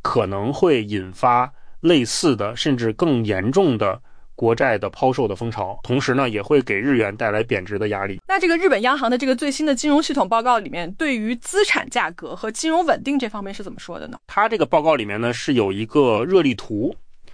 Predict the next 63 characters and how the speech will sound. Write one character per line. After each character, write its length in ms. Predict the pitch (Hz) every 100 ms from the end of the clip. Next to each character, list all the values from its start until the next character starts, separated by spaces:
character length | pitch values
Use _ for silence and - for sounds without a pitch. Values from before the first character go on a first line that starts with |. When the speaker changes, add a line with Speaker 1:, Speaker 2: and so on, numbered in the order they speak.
| - -
Speaker 1:
然 100 | -
后 100 | 147
它 120 | 151 190
这 80 |
个 80 | 175
热 100 | 196
力 140 | 175 135
图 200 | - 123
呢， 140 | 143
就 100 | 147
是 120 | 143
显 280 | 127 120 101
示 280 | - 165 139
说 420 | - 156 156 160 - - - - -
股 180 | - 120
票 260 | 117 208 165
的 160 | 135
价 300 | 120 - 156
格 240 | 123 113 117
是 160 | -
处 300 | 131 - 110
于 180 | 104 110
一 160 | 131 139
个 180 | 143 120
红 380 | - 120 110
色 320 | 147 - 185 127
的 320 | - 101 101 - - - - -
过 180 | 196
热 220 | 160 214 139
的 140 | 104
这 80 | 117
样 100 | 104
的 60 |
一 40 | 98
个 60 |
区 180 | 101 -
间， 280 | 110 107 120 - - - - - - -
但 160 | 156
是 180 | 147 160
其 160 | - 156
他 220 | - 190
的 100 | 143
十 160 | -
三 160 | 139 165
类 140 | 165
指 140 | 135 101
标 160 | 117
呢， 160 | 120 107
都 160 | 143 143
是 160 | -
绿 180 | 135 185
色 180 | - 107
的， 80 | - - - - - -
就 120 | -
是 80 | 123
还 180 | 113 120
在 140 | 143
正 160 | 131 165
常 120 | 113
的 60 | 131
范 160 | 156
围 140 | 127 131
内。 240 | 175 -